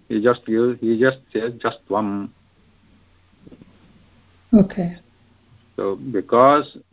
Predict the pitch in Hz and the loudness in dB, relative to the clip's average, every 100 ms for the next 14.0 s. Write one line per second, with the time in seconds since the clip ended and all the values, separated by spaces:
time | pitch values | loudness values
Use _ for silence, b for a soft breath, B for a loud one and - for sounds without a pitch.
0 | - 131 104 104 - _ _ _ _ - | -14 -8 -6 -6 -10 _ _ _ _ -6
1 | 127 135 135 117 123 131 110 107 98 123 | -2 2 2 0 -2 -6 -8 -6 -4 0
2 | 156 151 127 104 101 117 156 120 123 123 | 2 2 0 -2 -4 -8 -6 -4 -4 0
3 | 107 123 135 107 - 98 - 95 85 90 | 0 0 -4 -6 -6 -10 -8 -8 -6 -4
4 | 101 92 - _ _ _ _ _ _ _ | -4 -4 -10 _ _ _ _ _ _ _
5 | _ _ _ _ _ _ _ - 131 - | _ _ _ _ _ _ _ -14 -14 -14
6 | - _ - 127 117 131 151 - - - | -18 _ -12 -2 2 2 2 -4 -6 -2
7 | 135 - 143 156 127 117 107 - 107 - | -2 -2 -2 -2 0 0 0 -2 -6 -6
8 | 113 139 - 123 - - 143 131 208 - | -6 -4 0 -2 -2 -4 -2 -2 -6 -10
9 | - 349 - _ _ _ _ _ - 120 | -18 -18 -20 _ _ _ _ _ 0 0
10 | 135 170 156 127 123 131 110 104 113 135 | 4 2 2 -2 -4 -6 -6 -6 -6 -6
11 | 143 _ _ _ 135 139 165 131 120 113 | -8 _ _ _ -4 -2 -2 -2 0 0
12 | 113 - 107 120 139 139 - 107 98 101 | -2 -2 -2 0 -2 -6 -8 -4 -2 -4
13 | - - - 110 95 90 87 85 87 | -6 -14 -10 -4 -4 -4 -4 -4 -6